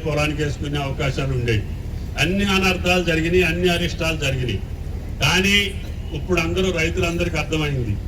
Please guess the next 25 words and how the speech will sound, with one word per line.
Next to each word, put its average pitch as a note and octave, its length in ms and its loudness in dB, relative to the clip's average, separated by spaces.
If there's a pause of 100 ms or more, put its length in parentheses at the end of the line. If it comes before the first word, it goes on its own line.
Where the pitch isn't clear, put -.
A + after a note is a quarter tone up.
(640)
అందరూ F#3 240 2 (100)
ఎక్కడ G3 180 0 (120)
ఉన్న G3 120 0 (120)
గిరిజన F3+ 300 2 (120)
రైతు F3 180 0 (100)
కూడా E3+ 200 0 (600)
మూడు E3 180 0
వందలు E3+ 280 -2
కాదు, D#3+ 140 0 (100)
నాలుగు D#3+ 240 0
వందలు E3+ 280 0
మొక్క D#3+ 220 -4
పెట్టైనా D#3 420 -2
కొనుక్కునే D3 480 -4
అవకాశం C3+ 400 -2 (440)
వాళ్ళు A#2+ 220 -2
తీసుకుంటున్నారు. A2 680 -2 (560)
అంటే E3 200 2 (200)
దీంట్లో G3 420 4 (520)
నిలబడగలుగుతాము. F3 880 0 (100)
ఈ - 100 -2
వ్యవసాయంలో E3 640 0 (640)
రైతుకి E3+ 380 0
స్థిరంగా E3+ 420 2 (100)
ఉంటది, D#3 320 -2